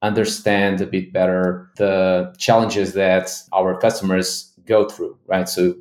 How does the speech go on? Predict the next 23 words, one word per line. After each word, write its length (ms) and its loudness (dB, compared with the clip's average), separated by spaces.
talking 320 0
to 100 -10
different 340 -4
people, 320 -4
you 120 0
understand 400 -4
different 340 -6
perspectives. 560 -4
And 140 -6
this 100 -4
is 100 0
something 300 2
that 300 4
specifically 800 0
the 100 4
developer 840 0
advocate 480 -4
role 480 -2
pulled 220 -2
me 400 -2
because 260 -2
of 160 -4
that. 300 -2